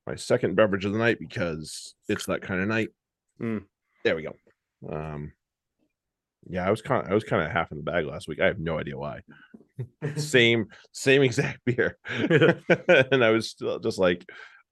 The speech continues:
Speaker 1: out of it, uh,
Speaker 2: This
Speaker 1: sleep,
Speaker 2: one's
Speaker 1: I
Speaker 2: a,
Speaker 1: guess.
Speaker 2: a little bit of a step up for me. It's a, it's a tall boy of an eight percenter. So I saw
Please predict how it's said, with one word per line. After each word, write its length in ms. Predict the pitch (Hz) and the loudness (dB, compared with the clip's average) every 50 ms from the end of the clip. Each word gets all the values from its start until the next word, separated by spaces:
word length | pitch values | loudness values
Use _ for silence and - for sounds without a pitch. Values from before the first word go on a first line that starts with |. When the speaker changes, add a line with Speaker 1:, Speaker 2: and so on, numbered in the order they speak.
| - | -2
Speaker 1:
out 200 | - 104 113 110 | 2 4 4 4
of 120 | 104 87 78 | 4 2 0
it, 100 | 80 78 | 0 0
uh, 220 | 82 82 80 76 87 90 - _ _ _ - | 0 0 0 -2 -4 -6 -10 _ _ _ -20
Speaker 2:
This 80 | - - - | -20 -20 -18
Speaker 1:
sleep, 340 | - - - - - 82 | -12 -6 -2 -2 0 2
Speaker 2:
one's 180 | - 160 139 127 | 2 0 0 0
Speaker 1:
I 40 | 131 | 0
Speaker 2:
a, 20 | |
Speaker 1:
guess. 300 | 127 80 73 71 - - - _ _ _ _ _ - | 0 0 -2 -4 -8 -12 -18 _ _ _ _ _ -4
Speaker 2:
a 60 | 156 147 | -2 0
little 220 | 139 139 139 143 | 2 2 2 2
bit 100 | 123 127 | 0 0
of 60 | 113 113 | -2 -4
a 60 | 120 | -6
step 300 | - - 135 117 - - | -4 -4 -4 -4 -2 -2
up 160 | 117 107 - | -4 -4 -6
for 100 | - 117 | -10 -10
me. 160 | 104 104 104 | -8 -6 -6
It's 180 | 107 107 - - | -8 -8 -6 -6
a, 180 | 110 104 104 - _ _ _ _ _ _ _ _ _ _ _ _ - - - - - | -4 -4 -4 -6 _ _ _ _ _ _ _ _ _ _ _ _ -20 -20 -20 -18 -16
it's 180 | 135 127 - - | -16 -14 -12 -14
a 40 | 127 | -14
tall 260 | - - 147 143 143 | -8 -4 -2 -2 -2
boy 280 | 127 117 123 117 110 85 | 0 0 -2 -2 -2 -2
of 160 | 113 107 110 | -4 -6 -8
an 140 | 117 90 - | -8 -6 -6
eight 180 | 131 123 - - | -6 -6 -6 -8
percenter. 400 | 117 - - 120 107 101 101 - - _ _ _ _ _ _ _ _ _ _ _ _ _ - | -10 -8 -6 -6 -6 -8 -10 -12 -16 _ _ _ _ _ _ _ _ _ _ _ _ _ -12
So 320 | - 117 110 107 98 98 _ _ _ _ _ _ - - _ _ _ - - - - | -8 -6 -4 -6 -6 -8 _ _ _ _ _ _ -20 -20 _ _ _ -20 -18 -12 -10
I 60 | - | -4
saw 300 | - - 151 147 143 | 0 2 4 4 4